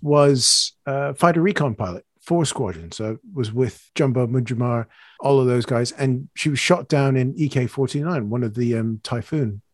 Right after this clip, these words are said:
F R aircraft in nineteen, I should, I should have it here.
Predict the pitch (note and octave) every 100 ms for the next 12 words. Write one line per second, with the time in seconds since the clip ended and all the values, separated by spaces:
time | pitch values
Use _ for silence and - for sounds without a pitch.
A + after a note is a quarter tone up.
0 | - A2 - A2 G2 - _ _ _ _
1 | - A#2+ - G#2 F#2+ B2 A#2 C3 - -
2 | G3+ D#3+ - D#4 - _ - - - A2
3 | - - - E2+ D2+ A2+ C#3+ G2+